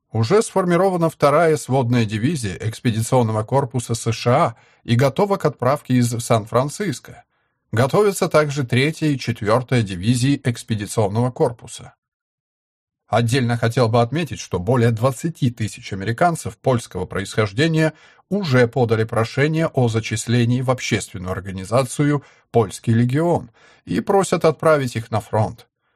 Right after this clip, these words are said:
В этой связи было бы полезно окончательно прояснить польский вопрос и послевоенные перспективы независимости этой страны. Соединённые Штаты Америки и наша администрация готовы оказать вашей стране всю возможную помощь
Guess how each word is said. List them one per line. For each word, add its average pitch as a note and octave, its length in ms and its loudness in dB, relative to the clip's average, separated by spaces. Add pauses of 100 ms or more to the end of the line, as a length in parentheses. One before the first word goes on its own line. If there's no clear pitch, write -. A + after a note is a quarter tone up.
(440)
В A#2 100 2
этой E3+ 240 2
связи F3 380 0
было A#2+ 240 4
бы B2+ 120 0
полезно D#3 460 2
окончательно G#2+ 720 -2
прояснить A#2 560 -2
польский C3+ 360 2
вопрос A#2 460 -2 (340)
и F3 100 2
послевоенные C#3 840 0
перспективы A2+ 720 -2
независимости G#2+ 840 -4
этой F#2 240 -10
страны. F#2+ 500 -14 (1040)
Соединённые F#3+ 640 0
Штаты D#3+ 360 2
Америки D3 420 0
и C#3 60 2
наша C3+ 300 2
администрация A#2 840 2
готовы A#2+ 460 0
оказать A#2 420 0
вашей G2+ 360 0
стране A#2 400 0
всю D#3+ 400 0
возможную A2+ 600 0
помощь D3 420 0